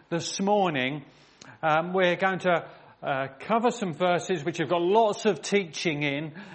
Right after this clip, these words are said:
and, um, there is one thing that, uh, connects them, particularly through, uh, the verses that we're going to look at, and that is the theme of holding on to things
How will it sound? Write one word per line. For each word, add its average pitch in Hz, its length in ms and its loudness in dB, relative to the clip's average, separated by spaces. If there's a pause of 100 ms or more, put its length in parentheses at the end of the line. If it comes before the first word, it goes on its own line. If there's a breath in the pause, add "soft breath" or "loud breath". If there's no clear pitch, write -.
and, 156 520 -2
um, 151 240 2 (240 loud breath)
there 214 180 4
is 269 260 -2
one 180 800 2
thing 202 400 0 (200 loud breath)
that, 180 300 0
uh, 156 240 4
connects 185 600 0
them, 208 260 -2 (220 loud breath)
particularly 185 680 0
through, 175 420 0 (220 loud breath)
uh, 156 340 4
the 147 260 0
verses 190 480 2
that 165 100 -2
we're 165 120 -2
going 156 240 0
to 165 100 -2
look 160 220 0
at, 175 180 2
and 214 160 0
that 262 180 0
is 247 300 -2 (840)
the 185 200 2
theme 165 500 0
of 147 400 4 (1000 loud breath)
holding 214 840 4
on 180 320 2
to 147 160 -4
things 104 680 -8